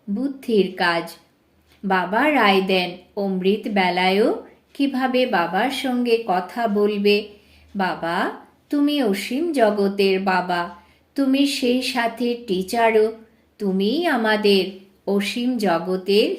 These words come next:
হিস্ট্রি, জিওগ্রাফি বলতে পারো।" লক্ষ্মীনারায়ণের চুরাশি জন্মের কাহিনী এই দুনিয়াতে আর কেউ জানে না। জগদম্বাকে মাতা পিতাও বলা হয়।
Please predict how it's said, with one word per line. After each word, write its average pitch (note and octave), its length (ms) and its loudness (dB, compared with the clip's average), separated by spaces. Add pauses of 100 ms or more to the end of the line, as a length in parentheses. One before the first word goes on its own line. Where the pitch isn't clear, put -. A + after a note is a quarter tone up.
হিস্ট্রি, G#3+ 680 -2
জিওগ্রাফি F3+ 800 -2
বলতে G3+ 500 -2
পারো।" F3 420 -2 (640)
লক্ষ্মীনারায়ণের G#3+ 1200 2 (440)
চুরাশি B3 600 -4
জন্মের A3 560 2
কাহিনী G#3 720 0 (300)
এই F#3+ 220 2
দুনিয়াতে G#3 880 -2 (280)
আর B3 200 0 (160)
কেউ C4+ 260 -2
জানে F3+ 400 0
না। E3+ 280 -6 (500)
জগদম্বাকে A3 1200 -2 (260)
মাতা F#3+ 500 -2
পিতাও G#3+ 520 0
বলা F#3 400 0
হয়। F3 400 -2